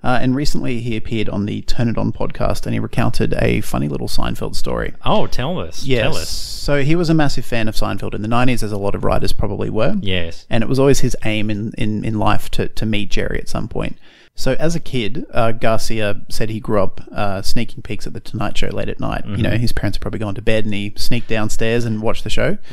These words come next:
Speaker 2: What a naughty writer.
Speaker 1: What a naughty writer. Uh, and he'd always hoped to catch Seinfeld 'cause he, he must have seen him perform some stand-up or,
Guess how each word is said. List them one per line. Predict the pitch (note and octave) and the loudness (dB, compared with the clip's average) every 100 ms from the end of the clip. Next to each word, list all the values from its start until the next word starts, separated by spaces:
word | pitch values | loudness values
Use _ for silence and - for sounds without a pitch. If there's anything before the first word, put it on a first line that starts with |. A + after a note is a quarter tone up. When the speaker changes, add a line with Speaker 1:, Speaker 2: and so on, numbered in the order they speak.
| G2 | -6
Speaker 2:
What | G#2 G#2 | 0 2
a | |
naughty | G2 G2+ G2 F2+ | 2 0 -4 -6
writer. | F2+ F2+ F2+ F2+ E2+ | -6 -2 0 -2 -2
Speaker 1:
What | - G#2+ - | -4 0 0
a | G#2 | 0
naughty | G2+ G#2 | -2 -4
writer. | G2+ G#2 G2+ - - - - - | -2 0 0 -2 -8 -16 -10 0
Uh, | B2 B2 B2 | 2 2 2
and | A2 B2 A#2+ A#2 | 0 2 0 0
he'd | A#2 C3 | 0 0
always | C#3 C#3+ | 0 0
hoped | - - - - - B3 | 2 2 2 -6 -16 -4
to | - A2 G#2 | 0 0 -2
catch | - G2 - | -4 -2 2
Seinfeld | - E3+ - - - | 2 0 -6 -10 -8
'cause | A2+ | -4
he, | G#2+ - | -4 -4
he | B2 | -2
must | A2+ - | 2 4
have | - | 4
seen | G2+ | 2
him | G2+ G2 - - | 2 -2 -6 -14
perform | - G2 G2 | -12 -8 -6
some | - | 0
stand-up | - B2+ A#2+ A2+ - | 2 2 2 2 2
or, | G2 | -4